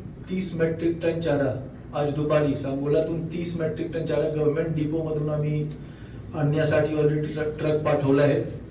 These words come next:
सांगलीच्या गव्हर्नमेंट डिपोतून चारा घेण्यासाठी आम्ही आज रात्री ट्रक पाठवणार. तसेच जवळपास तीन चार जिल्ह्याचे जिल्हाधिकारीचे सोबत माझ्या बोलणं झालेलं आहे. प्रत्येक कुठे कुठे जे प्रायव्हेट लोक आहेत,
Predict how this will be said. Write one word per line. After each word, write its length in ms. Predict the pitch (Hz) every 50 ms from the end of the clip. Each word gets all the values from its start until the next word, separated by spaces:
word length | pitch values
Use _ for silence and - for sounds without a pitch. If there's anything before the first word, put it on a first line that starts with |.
| - - - - - - - - - - -
सांगलीच्या 640 | - - - 156 151 151 156 165 175 196 190 - 190
गव्हर्नमेंट 400 | 175 165 165 165 165 175 175 170
डिपोतून 540 | 165 170 170 170 165 170 - 170 170 170 170 - - -
चारा 280 | 156 151 147 156 160
घेण्यासाठी 600 | 151 143 143 147 156 151 - 151 147 147 143 156 170 - - - - - - - - - - - - -
आम्ही 260 | 143 143 143 143 165 170
आज 180 | 160 151 139 147
रात्री 340 | 147 147 - 156 165 165
ट्रक 220 | - 156 156 147 -
पाठवणार. 460 | 143 135 131 127 131 131 135 135 - - - - - - - - - - - - - - - - - - - - -
तसेच 380 | 151 147 156 165 170 175 170 -
जवळपास 560 | 160 160 165 160 165 165 165 165 165 - -
तीन 160 | 165 170 165
चार 180 | - 170 170 170
जिल्ह्याचे 420 | 165 160 160 160 160 160 165 180 170
जिल्हाधिकारीचे 800 | 151 151 147 151 165 160 165 165 165 160 156 156 160 165 165
सोबत 300 | 165 160 156 156 156 156
माझ्या 260 | 156 151 147 147 165 160
बोलणं 320 | - 151 147 151 156 -
झालेलं 340 | 131 127 131 139 147 147 151
आहे. 160 | 151 - - - - - - - - - - - - - - - - - - - - - - - -
प्रत्येक 480 | 151 151 151 151 - 185 180 175 170 170
कुठे 280 | 165 170 - 190 185
कुठे 360 | 180 185 175 - - 170 180 180 156
जे 120 | 165 170 170 -
प्रायव्हेट 520 | - 147 151 147 156 156 185 190 190 - 165
लोक 200 | 165 160 156 156
आहेत, 240 | 135 131 127 -